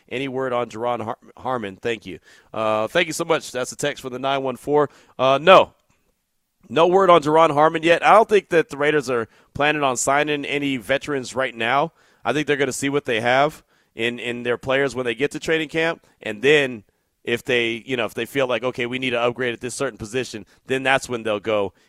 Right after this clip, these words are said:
and, uh, and make a move. You know, I, I just think that that's, that's the realistic point of view. Uh, you look at the players that they have, the rookies that they brought in, uh, the second-year guys. I mean, like, look, you got Trayvon Merrick in year three. Chris Smith is a rookie out of Georgia who they like a lot.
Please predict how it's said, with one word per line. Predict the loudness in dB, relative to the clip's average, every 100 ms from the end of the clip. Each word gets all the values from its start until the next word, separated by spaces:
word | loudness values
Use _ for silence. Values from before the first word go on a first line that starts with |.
| _
and, | -8 -6 -4
uh, | -6 -6
and | -6
make | -4 -4
a | -4
move. | -6 -6 -6 -10
You |
know, | -4
I, | -2 -2
I | -4
just | -6 -8
think | -8 -8
that | -6
that's, | -4 -2 -4 -10 _ _
that's | -2 -2
the | -4
realistic | -4 -2 -2 -6 -8 -10 -10 _ -20 -8
point | -4 -4
of | -6
view. | -8 -8 -8 _ _ _
Uh, | -4
you | -4 -4
look | -6
at | -6
the | -6
players | -2 0 -2
that | -6
they | -4
have, | 0 0 -2
the |
rookies | -8 -10 -8
that | -10 -8
they |
brought | -4 0 0 0
in, | -2 -2 -6 _
uh, | -4 -2
the | -2
second-year | -4 -4 -4 -4
guys. | -2 -2 -2
I |
mean, | -6
like, | -6 -4
look, | -4 -4 -2
you |
got | -4 -2
Trayvon | -2 2 2
Merrick | 2 0 0
in | -2
year | -4 -4
three. | -6 -6 -6 -8 _ _
Chris | 0 0
Smith | 0 0 0
is | -2 -6
a | -6
rookie | -6 -6 -2
out | -2
of | -2
Georgia | -2 -2 0 -2 -6 -8 _
who | -4
they | -2
like | -2 -2 -4
a |
lot. | -4 -2 -2